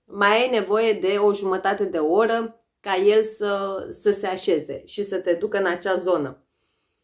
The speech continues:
Nu resimt acea dulceață, tonka,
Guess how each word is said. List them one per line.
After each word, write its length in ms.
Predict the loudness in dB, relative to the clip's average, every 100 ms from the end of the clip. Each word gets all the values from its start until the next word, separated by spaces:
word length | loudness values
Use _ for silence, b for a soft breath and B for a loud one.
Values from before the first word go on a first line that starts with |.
| _ _ _ _ _ _ _ _ _ _ _ _ _ _ _ _ _ _ _ _ _ _ _ _ _ _ _ _ _ _ _ _ -4
Nu 220 | 2 4 6
resimt 540 | 6 4 2 -4 0
acea 380 | 0 0 0 2
dulceață, 840 | 4 2 2 -2 -2 0 0 0 B B B B B -2
tonka, 680 | 0 0 2 2 0 -8